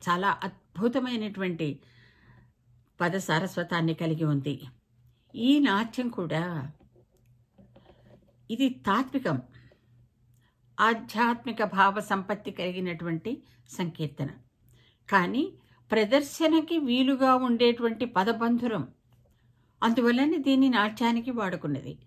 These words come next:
నాట్యము, నాటకీయత, నాటకీయతకి అవసరమైనటువంటి అంశాలు ఇందులో ఉన్నాయి. నృత్తము, నృత్యము కన్నా నాట్యము, నాటకీయత అనేటువంటి విషయాలు చెప్పడానికి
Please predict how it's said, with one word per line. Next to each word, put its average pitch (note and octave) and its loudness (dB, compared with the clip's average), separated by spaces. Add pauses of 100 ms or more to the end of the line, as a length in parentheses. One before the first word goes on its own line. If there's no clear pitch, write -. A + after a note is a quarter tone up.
(360)
నాట్యము, C#4 4
నాటకీయత, A3+ -2 (1300)
నాటకీయతకి C4+ 4
అవసరమైనటువంటి B3+ 0
అంశాలు C4+ 2
ఇందులో A3 0
ఉన్నాయి. D3+ -4 (1300)
నృత్తము, D4+ 4 (140)
నృత్యము C#4 4 (180)
కన్నా G3 0 (580)
నాట్యము, C#4 4 (100)
నాటకీయత B3 2 (300)
అనేటువంటి A#3+ 4
విషయాలు A3 0
చెప్పడానికి G3+ -4